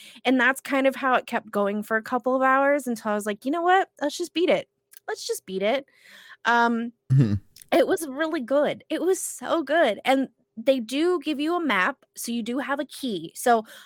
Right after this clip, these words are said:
Speaker 1: unlike P S one games, you don't really get a lot of, it's like, "Okay, it's a complicated game. Have fun." You're like, "Great, where's the map?" You don't get one. "Okay, do I get, like, an organizational tool?"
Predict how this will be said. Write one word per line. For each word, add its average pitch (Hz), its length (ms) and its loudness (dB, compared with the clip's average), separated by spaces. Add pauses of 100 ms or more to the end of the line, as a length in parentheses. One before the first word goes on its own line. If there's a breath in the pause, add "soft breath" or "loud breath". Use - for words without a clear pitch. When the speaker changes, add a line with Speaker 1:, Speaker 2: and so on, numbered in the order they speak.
(140 loud breath)
Speaker 1:
unlike 302 380 2
P - 180 0
S 269 220 2
one 240 200 0
games, 214 480 -2 (640)
you 214 200 -4
don't 214 320 2
really 220 260 0 (120)
get 196 300 2
a 220 60 0
lot 208 240 2
of, 202 260 -2 (260)
it's - 180 -10
like, 208 280 -6
"Okay, 269 320 6
it's 269 140 0
a 277 40 -2
complicated 262 560 0
game. 240 360 2
Have 208 300 -2
fun." 302 360 4
You're 233 120 0
like, 214 200 -2
"Great, 294 300 0
where's 220 220 0
the 214 60 -4
map?" 196 280 2 (160)
You 240 120 2
don't 240 140 4
get 208 180 0
one. 160 300 -6 (840)
"Okay, 262 480 0 (120)
do 269 180 2
I 240 100 4
get, 247 280 2
like, 240 200 -4
an 226 80 -4
organizational 226 880 -2
tool?" 359 320 0